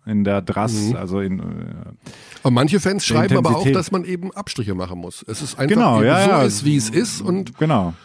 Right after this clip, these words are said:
Speaker 2: dass es dreißig Jahre gedauert hat oder vierzig, bis man überhaupt deutscher Meister geworden ist in Bamberg und jetzt sind einfach mal zwei, drei, vier andere Jahre und, äh,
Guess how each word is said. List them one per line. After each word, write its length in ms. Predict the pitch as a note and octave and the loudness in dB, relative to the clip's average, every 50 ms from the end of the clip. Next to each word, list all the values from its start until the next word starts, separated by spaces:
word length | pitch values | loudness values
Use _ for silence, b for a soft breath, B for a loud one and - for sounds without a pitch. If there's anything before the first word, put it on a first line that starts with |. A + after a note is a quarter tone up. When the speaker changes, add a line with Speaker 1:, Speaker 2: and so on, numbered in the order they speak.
| b b _ | b b _
Speaker 2:
dass 140 | - B2 | -4 -4
es 140 | D3 C#3+ - - | -2 -4 -4 -4
dreißig 400 | - A#2+ C3+ D3+ - E3 B2 - | -2 0 0 0 0 0 -2 0
Jahre 240 | C#3+ D3 D#3 E3 | 0 0 2 2
gedauert 320 | D#3 D3+ D3+ D#3 D#3+ E3 D3 | 2 2 2 2 2 2 2
hat 100 | E3 E3 | 2 2
oder 160 | D3+ C#3 C#3 | 0 0 0
vierzig, 400 | - - D#3+ E3 - - F#3 C#3 | 0 -2 -2 -2 -2 -2 -4 -2
bis 140 | - C3 - | -2 -2 0
man 100 | D#3 C#3+ | 0 2
überhaupt 220 | C3+ C#3+ F3+ - - | 2 2 2 2 2
deutscher 240 | A#2 A#2 - B2 G#2 | 0 2 2 2 2
Meister 320 | G#2 G#2+ G#2+ - - A2+ | 2 0 -2 -2 -2 -4
geworden 340 | G#2+ G#2 G2+ G2+ G#2+ G#2+ A2 | -2 0 0 0 0 0 -2
ist 100 | A2 G2+ | 0 2
in 140 | B2 A#2+ G#2+ | 2 2 2
Bamberg 340 | G#2+ A2+ C3+ D3 D3+ D3 C#3 | 2 2 2 2 0 0 0
und 160 | C#3+ C#3 C#3 | 0 0 0
jetzt 120 | C#3 - - | 0 0 0
sind 120 | D#3 C#3+ | 0 0
einfach 260 | B2+ C3+ - D3 C3+ | 0 0 0 0 0
mal 220 | C3 C#3 C3+ C3+ C3+ | 2 2 2 0 0
zwei, 300 | - - C3 B2+ C3+ C#3 | -2 -4 -2 0 0 0
drei, 260 | C3 - B2+ C3+ C3 | 0 0 -2 -2 -2
vier 380 | - - - C#3 C#3 - B2+ - | -2 -4 -2 0 0 0 0 0
andere 240 | D#3 F#3 D#3 G#2 F#2+ | -2 -2 -2 -2 -2
Jahre 340 | F#2 F#2 F#2 G2+ C3 D3+ D3 | -2 -2 -4 -2 -2 -2 -2
und, 360 | - D3 C#3+ C#3+ - - - | -2 -2 -4 -4 -6 -8 -6
äh, 300 | D3 C#3+ D3+ D3+ D3+ D3+ | -4 -2 -2 0 -2 -2